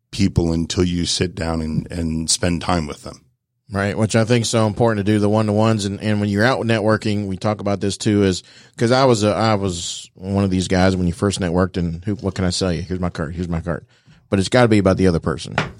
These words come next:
Speaker 2: Don't,
Speaker 1: Hundred percent.
Speaker 2: you know, and don't sell your, you, you only sell yourself by listening to them.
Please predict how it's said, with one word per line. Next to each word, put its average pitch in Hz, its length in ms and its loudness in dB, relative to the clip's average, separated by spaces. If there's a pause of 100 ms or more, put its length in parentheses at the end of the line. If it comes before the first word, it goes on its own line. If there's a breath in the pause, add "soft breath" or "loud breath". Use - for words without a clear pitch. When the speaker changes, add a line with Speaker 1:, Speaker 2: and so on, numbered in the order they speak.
(200)
Speaker 2:
Don't, 110 180 -2
Speaker 1:
Hundred 92 40 -2
percent. 92 180 0
Speaker 2:
you 90 60 0
know, 85 120 -4
and 87 340 -6
don't 98 300 -4
sell 101 280 0
your, 92 260 -4
you, 98 320 -10 (340 loud breath)
you 101 140 -8
only 127 240 2
sell 147 260 2
yourself 120 640 0
by 104 140 0
listening 101 400 -4
to 85 100 -6
them. 80 280 -10